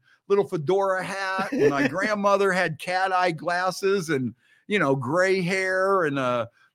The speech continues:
Speaker 1: you know, a flowered day dress and a house coat on and,
Speaker 2: Yeah.
Speaker 1: you know, with a pocketbook and,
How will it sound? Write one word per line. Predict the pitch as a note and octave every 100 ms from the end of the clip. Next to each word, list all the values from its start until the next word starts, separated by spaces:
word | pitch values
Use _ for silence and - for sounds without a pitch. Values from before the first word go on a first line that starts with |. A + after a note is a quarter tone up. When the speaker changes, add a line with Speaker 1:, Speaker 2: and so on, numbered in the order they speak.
| -
Speaker 1:
you | E3
know, | D#3 C#3
a | C3
flowered | - F3 E3+ F#3 F#3 F3 E3+ C#3+ C#3+ C#3 B2+ _ _ _ _ _ _ - -
day | - F3+ G3
dress | E3+ D#3+ F3+ F#3+ F3+ F3+
and |
a | D3+
house | A#2+ E3+ F#3+ -
coat | - F#3+ E3+
on | E3+ F3 F3+ F3+ F3
and, | C#3+ C#3+
Speaker 2:
Yeah. | C3 C3+ E3+ F#3 F#3+
Speaker 1:
you | F3
know, | G#3 F3+ - - D3+
with | D#3+
a |
pocketbook | C#3+ - F3+ F3+ G3 B2+ F3 F#3 F#3 -
and, | B2+ B2+ B2 B2